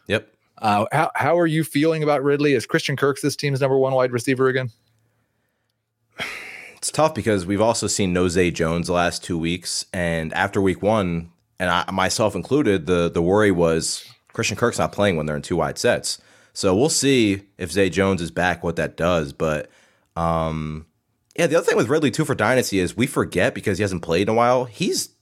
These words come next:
Speaker 1: like, almost thirty years old.
Speaker 2: Twenty-eight, yeah.
Speaker 1: Yeah, which I always, I always overlook because we just, we're so used to him being so good coming out of Alabama, and then he obviously didn't play for a while. But, yeah, I, I think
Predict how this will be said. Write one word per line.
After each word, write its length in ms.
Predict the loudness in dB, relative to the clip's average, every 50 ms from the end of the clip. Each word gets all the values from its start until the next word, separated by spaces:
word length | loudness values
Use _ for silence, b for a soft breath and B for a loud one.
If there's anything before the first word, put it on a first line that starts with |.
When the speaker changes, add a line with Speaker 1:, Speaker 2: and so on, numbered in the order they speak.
| _ _ _
Speaker 1:
like, 240 | 0 0 0 0 -2 _ -4
almost 320 | -2 0 0 0 -2 -2 0
thirty 200 | 0 2 2 0
years 160 | -2 -4 -4 -2
old. 360 | -2 -4 -4 -8 -14 -20 -20 _ _ _ -4
Speaker 2:
Twenty-eight, 460 | 0 0 2 2 2 2 2 0 0
yeah. 220 | 0 0 0 -2 -4 -10 _ _ _ _ _ _ _
Speaker 1:
Yeah, 260 | -2 0 2 2 2
which 180 | 0 -2 -2 0
I 100 | 2 2
always, 320 | 4 4 2 2 0 -2
I 140 | 0 2 2
always 260 | 4 4 2 2 2
overlook 500 | 2 0 0 0 2 2 2 2 0 -2
because 260 | -6 -8 -6 -6 -4 -4
we 80 | -4 -4
just, 300 | -2 -4 -4 -4 b b b b b b
we're 80 | -8 -2
so 140 | 2 2
used 160 | 2 2 2 0
to 60 | 0
him 40 | 2
being 180 | 2 2 0 0
so 220 | 0 0 0 0
good 260 | 2 2 2 2 0 -2
coming 220 | -4 -2 0 0
out 120 | 0 0
of 60 | 0 0
Alabama, 560 | -2 -4 -2 0 0 2 2 2 2 2 2
and 120 | 2 0 0
then 100 | -2 -2
he 260 | -2 -4 -4 -6 -6
obviously 340 | -4 -4 -4 -4 -6 -6 -8
didn't 120 | -10 -6
play 180 | -2 0 0 0
for 160 | 0 0 0
a 40 | 2
while. 260 | 2 2 2 2 0
But, 320 | 0 -2 -4 -4 -4 -6 b b b b b b b b b b b b b b b b b b b b b
yeah, 340 | -6 -2 0 2 2 2 2 0
I, 220 | 0 0 2 0
I 20 | 0
think 340 | 2 2 2 0 0 -2